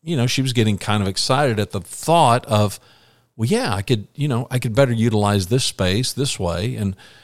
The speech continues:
we could do this and we could do that." And these were not things, these ideas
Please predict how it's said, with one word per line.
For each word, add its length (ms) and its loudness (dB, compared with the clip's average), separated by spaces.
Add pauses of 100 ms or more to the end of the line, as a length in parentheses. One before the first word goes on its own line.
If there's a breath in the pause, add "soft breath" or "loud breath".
(340 loud breath)
we 160 -4
could 160 -4
do 160 4
this 340 2
and 100 0
we 100 0
could 180 -4
do 160 4
that." 420 0
And 280 -2 (800 soft breath)
these 400 4
were 140 6
not 300 2
things, 680 -2 (140)
these 340 2
ideas 1160 0